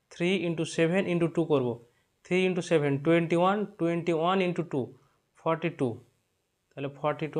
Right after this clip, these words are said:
আমরা এখানে একটা সংখ্যা বাদ দিয়ে লিখব, তাহলে নাইন, আর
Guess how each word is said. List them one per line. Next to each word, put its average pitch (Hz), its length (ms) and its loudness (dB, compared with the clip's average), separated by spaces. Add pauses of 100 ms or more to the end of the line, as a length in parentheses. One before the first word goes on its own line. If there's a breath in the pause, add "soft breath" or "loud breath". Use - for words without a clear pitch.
আমরা 151 200 -2
এখানে 151 180 -4 (120)
একটা - 180 -10
সংখ্যা 143 260 -4
বাদ 139 200 2
দিয়ে 135 140 -2 (140)
লিখব, 139 180 -2 (480 soft breath)
তাহলে 135 200 -8
নাইন, 143 440 2 (880)
আর 123 440 2